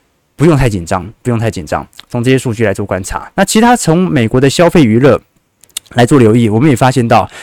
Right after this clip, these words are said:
美国的购物者哦，在去年第四季的消费数据，不管是从十二月份的美国零售销售数据，比前一个月增长了零点六percent，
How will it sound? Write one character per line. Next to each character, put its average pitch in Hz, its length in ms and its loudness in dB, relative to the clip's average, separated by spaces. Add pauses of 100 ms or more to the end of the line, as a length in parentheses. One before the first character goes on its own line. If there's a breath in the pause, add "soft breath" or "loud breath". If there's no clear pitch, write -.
美 123 160 2
国 156 100 2
的 190 80 2
购 208 160 4
物 196 160 2
者 82 240 -6
哦， 90 60 -6
在 165 180 -2
去 - 220 -6
年 123 220 -2
第 156 140 -2
四 147 240 -4
季 143 140 -2
的 113 80 0
消 135 180 -2
费 143 140 0
数 120 180 -4
据， 110 240 -6 (680)
不 160 100 0
管 120 140 0
是 135 100 -2
从 120 180 -2
十 - 220 -4
二 135 80 -2
月 131 160 2
份 117 240 -4
的 101 100 -2
美 101 160 -4
国 107 120 -4
零 107 140 -2
售 123 140 0
销 110 200 0
售 113 160 -4
数 101 120 -4
据， 95 240 -8 (240 loud breath)
比 107 160 -4
前 120 240 0
一 143 60 -2
个 143 100 0
月 135 200 0
增 131 180 -2
长 110 140 -4
了 95 80 -4
零 104 200 -2
点 110 200 -2
六 120 100 0
percent， 95 360 -6